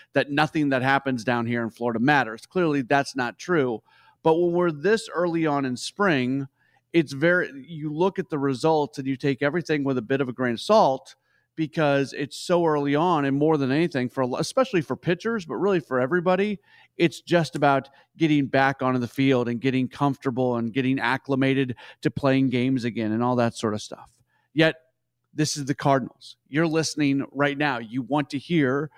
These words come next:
talk about the Cardinals and things that are happening down here in Jupiter and things that matter. And they're, they're doing all this stuff for a reason. So what, what really matters? What do we take away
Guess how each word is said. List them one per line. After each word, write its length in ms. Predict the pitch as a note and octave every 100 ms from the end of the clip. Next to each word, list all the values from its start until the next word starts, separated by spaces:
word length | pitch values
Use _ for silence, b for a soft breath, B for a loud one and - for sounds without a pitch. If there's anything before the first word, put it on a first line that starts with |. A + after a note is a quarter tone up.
| b b -
talk 320 | - C3+ D#3
about 260 | D#3 D3 D3
the 80 | E3
Cardinals 480 | E3+ G3 D#3 B2+
and 140 | A#2+ A#2
things 180 | D#3 D3+
that 140 | E3
are 80 | D#3
happening 500 | D3 D#3 F#3 D#3 D3+
down 240 | D3 D3
here 220 | D3 D#3
in 100 | D3
Jupiter 440 | C3 D#3 F3+ E3 C3
and 120 | A#2+
things 240 | D3+ D3+
that 160 | D3 D3
matter. 720 | D3 C#3+ D3 D#3+ F3 C3 - B B B B
And 320 | - D#3+ D#3 C3 _ _ _ _ - -
they're, 140 | D3+ E3
they're 220 | D3 F3
doing 360 | C3+ G3 A#3
all 180 | E3+ D#3
this 180 | D3+ D3
stuff 280 | - D3 C#3
for 140 | - C#3
a 40 |
reason. 440 | C3+ D3 C#3 A#2+
So 120 | - F3
what, 300 | F3+ B3 - b b
what 240 | D3 G#3+
really 260 | F#3+ F#3 E3+
matters? 560 | C#3 B2+ C3 A2+ A2 A#2
What 240 | C3+ D#3+
do 80 | G#3
we 140 | G3
take 300 | - D#3+ D#3
away 500 | C#3 C3 C3 B2 A#2+